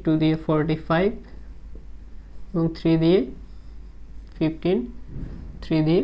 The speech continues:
ফাইভ। এখন আমরা এখানে দুইটা টিম বানাবো এবং দুইটা টিম অবশ্যই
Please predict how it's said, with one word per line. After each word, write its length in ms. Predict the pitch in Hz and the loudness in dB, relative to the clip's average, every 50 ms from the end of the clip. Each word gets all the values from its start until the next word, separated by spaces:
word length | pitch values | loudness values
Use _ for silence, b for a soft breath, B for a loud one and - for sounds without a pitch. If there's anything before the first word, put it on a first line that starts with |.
| - - - - | 2 -4 -4 -2
ফাইভ। 200 | - 160 - - - - - - - - - - - - - - - - - B B B B B B B B - 185 | 0 0 0 -2 -6 -10 -12 -12 -12 -10 -10 -12 -12 -12 -12 -12 -12 -12 -12 B B B B B B B B 6 6
এখন 140 | 185 - 220 220 | 8 10 10 10
আমরা 120 | 220 220 220 | 10 10 10
এখানে 200 | 208 214 220 214 202 170 | 10 10 8 8 10 10
দুইটা 200 | 170 175 175 180 180 180 | 8 8 8 6 6 6
টিম 120 | 185 180 185 185 | 6 6 8 8
বানাবো 240 | 185 185 190 190 190 185 | 8 6 6 6 6 6
এবং 100 | 175 175 170 165 156 | 6 6 6 6 4
দুইটা 180 | 156 156 175 160 165 | 4 6 4 4 4
টিম 120 | 170 165 170 160 156 | 4 4 4 6 6
অবশ্যই 420 | 156 170 165 - - - 233 - | 6 4 2 2 2 2 4 4